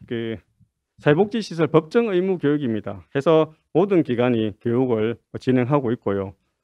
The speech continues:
그래서 이제 좀 더 중요한 게 그 의무 교육이기 때문에, 법정 의무 교육이기 때문에 연 일 회 이상은 당연히 해야 됩니다. 한데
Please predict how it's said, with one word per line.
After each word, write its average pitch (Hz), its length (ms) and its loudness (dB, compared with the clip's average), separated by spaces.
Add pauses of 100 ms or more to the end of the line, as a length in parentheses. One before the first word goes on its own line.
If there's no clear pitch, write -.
(560)
그래서 151 180 0
이제 147 140 6
좀 196 180 2
더 185 100 4
중요한 190 380 4
게 120 460 2
그 120 380 -4 (640)
의무 233 300 0
교육이기 156 440 2
때문에, 117 340 0
법정 165 360 0
의무 208 320 -2
교육이기 139 380 -2
때문에 123 480 -4
연 151 240 0
일 196 100 -6
회 175 80 -2
이상은 117 500 -6
당연히 113 280 -4
해야 175 160 -2
됩니다. 104 340 -2
한데 151 380 0